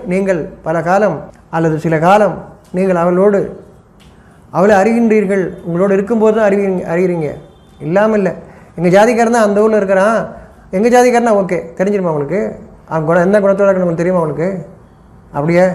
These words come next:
உங்கள் மொழி பேசினா, உங்கள் ஜாதியாக இருந்தால், உங்கள் மதமாக இருந்தால் கரெக்டாக இருப்பான்னு நினச்சிட்டு இருக்கீங்களா? அப்படியே நினச்சிட்டு இருக்கீங்க. படைச்சவன் எப்படி ஒவ்வொரு மதம் மதமா மோல்டு பண்ணி அனுப்புறானா என்ன? இந்த மதத்துக்காரங்க இப்படி இருப்பாங்க, இந்த மதத்துக்காரங்க இப்படி இருக்காங்க, இந்த ஜாதிக்காரங்க இப்படி இருப்பாங்க, அப்படியே மோல்டு பண்ணி அனுப்புறான்னு நினச்சிட்டீங்களா?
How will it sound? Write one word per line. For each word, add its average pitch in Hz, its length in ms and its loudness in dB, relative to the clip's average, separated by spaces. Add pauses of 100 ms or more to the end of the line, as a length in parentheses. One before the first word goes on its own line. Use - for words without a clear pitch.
(640)
உங்கள் 165 180 -2
மொழி 196 160 4
பேசினா, 196 480 0
உங்கள் 170 160 -2
ஜாதியாக 180 360 4
இருந்தால், 196 260 -2
உங்கள் 180 180 -2
மதமாக 185 300 2
இருந்தால் 185 360 -2
கரெக்டாக 190 300 2
இருப்பான்னு 180 180 0
நினச்சிட்டு 165 220 -6
இருக்கீங்களா? 147 280 -4 (680)
அப்படியே 151 300 2
நினச்சிட்டு 208 320 -2
இருக்கீங்க. 220 240 -4 (540)
படைச்சவன் 220 500 0
எப்படி 214 240 0 (220)
ஒவ்வொரு 240 340 6
மதம் 226 300 2
மதமா 233 240 2
மோல்டு 233 320 2
பண்ணி 208 160 0
அனுப்புறானா 180 320 0
என்ன? 208 200 -2 (280)
இந்த 196 120 0
மதத்துக்காரங்க 202 480 2
இப்படி 185 220 0
இருப்பாங்க, 175 480 -2
இந்த 180 160 0
மதத்துக்காரங்க 185 400 0
இப்படி 175 100 -2
இருக்காங்க, 185 240 0
இந்த 190 80 0
ஜாதிக்காரங்க 180 400 2
இப்படி 165 120 -4
இருப்பாங்க, 165 220 -2
அப்படியே 165 120 -2
மோல்டு 180 160 2
பண்ணி 165 120 -2
அனுப்புறான்னு 160 460 -2
நினச்சிட்டீங்களா? 143 460 -4